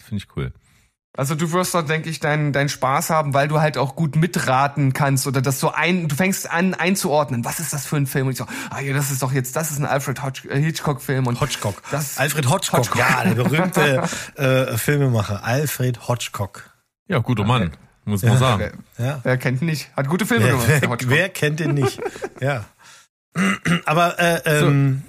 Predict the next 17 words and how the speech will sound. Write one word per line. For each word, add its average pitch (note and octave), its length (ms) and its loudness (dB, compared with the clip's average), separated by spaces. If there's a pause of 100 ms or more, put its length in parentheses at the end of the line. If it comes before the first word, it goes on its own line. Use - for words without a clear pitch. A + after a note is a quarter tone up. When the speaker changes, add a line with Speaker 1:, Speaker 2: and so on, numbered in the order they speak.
Speaker 3:
äh, C#3 300 0
äh, B2+ 40 2
Berg. C3+ 480 0 (800)
Speaker 1:
Ja. A2 140 0
Speaker 3:
Wa-, B2+ 180 -6
was D3 280 0
sagt D#3 240 0
denn D3 120 2
deine C3 220 4
Pussy? - 420 -2 (720)
Speaker 1:
Ja, - 180 4 (240)
das - 300 -2
möchte C#3+ 380 2
ich D3 100 2
euch D3+ 180 4
jetzt D#3+ 200 2
erzählen. C3 440 2